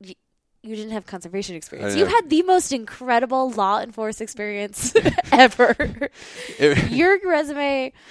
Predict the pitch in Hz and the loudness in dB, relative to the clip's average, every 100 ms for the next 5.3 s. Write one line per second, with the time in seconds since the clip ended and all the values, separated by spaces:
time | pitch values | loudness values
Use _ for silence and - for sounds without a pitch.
0 | - - - 156 226 196 - 147 165 - | -20 -20 -2 2 2 0 -8 2 2 2
1 | 180 160 - 147 147 143 117 131 131 110 | 0 -2 0 0 2 0 2 2 2 -2
2 | 82 - _ _ 120 131 117 113 104 117 | -8 -20 _ _ -2 -2 0 -2 2 2
3 | 104 101 110 110 139 156 143 131 117 104 | 2 2 -2 0 -2 -2 -2 -2 0 0
4 | 110 104 117 117 120 117 113 104 95 117 | -2 -4 -8 -4 -4 -4 -8 -12 -6 -4
5 | 110 95 90 | -4 -4 -6